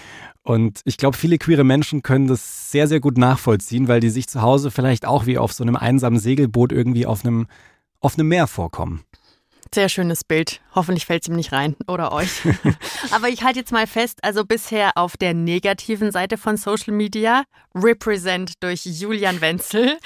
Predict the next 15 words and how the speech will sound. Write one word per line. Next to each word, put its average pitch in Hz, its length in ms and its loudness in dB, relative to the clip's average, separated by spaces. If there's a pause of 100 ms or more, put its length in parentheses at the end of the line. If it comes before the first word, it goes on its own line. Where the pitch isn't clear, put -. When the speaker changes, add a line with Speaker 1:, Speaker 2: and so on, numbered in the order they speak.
(160)
Speaker 1:
Ja. 107 100 -2 (260)
Speaker 2:
Die 233 80 -2
Community 285 560 2
wird 285 140 -2
ganz 254 220 0
oft - 380 0 (420)
sehr 202 240 0
einseitig 233 400 -2
dargestellt, 254 480 -4
kann 247 140 0
man 247 100 4
sagen. 226 220 0
Und 240 120 -2
der - 80 2
Aktivismus 247 760 0